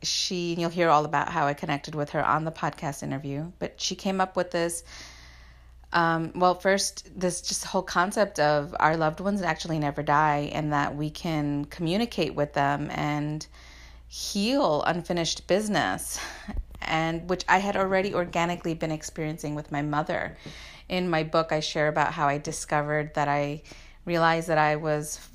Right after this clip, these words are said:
f-, following her dream, um, by being a pharmacist, and that was something that I never even <laughs> knew that I was doing. And all of this healing happened with my mother, like, while she was not in physical form,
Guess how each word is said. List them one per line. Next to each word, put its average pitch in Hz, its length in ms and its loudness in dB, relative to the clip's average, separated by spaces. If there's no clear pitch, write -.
f-, - 120 -8
following 165 580 2
her 156 440 0
dream, 156 640 -2
um, 147 400 0
by 151 180 -2
being 156 200 -4
a 156 60 -2
pharmacist, 170 720 -4
and 160 100 -6
that - 100 -6
was 160 100 -8
something 160 220 -4
that 156 100 0
I 151 60 2
never 156 220 -2
even 151 260 -2
<laughs> - 0 -
knew 196 440 2
that 175 100 4
I 156 140 6
was 160 240 -6
doing. 175 520 -2
And 175 200 -2
all 190 180 8
of 196 120 0
this 160 180 0
healing 170 640 -2
happened 170 460 0
with 156 160 -4
my 147 160 2
mother, 151 580 2
like, 147 200 -6
while 139 340 2
she - 200 -8
was 156 180 -6
not 139 180 2
in 147 100 -2
physical 139 380 -4
form, 165 560 -4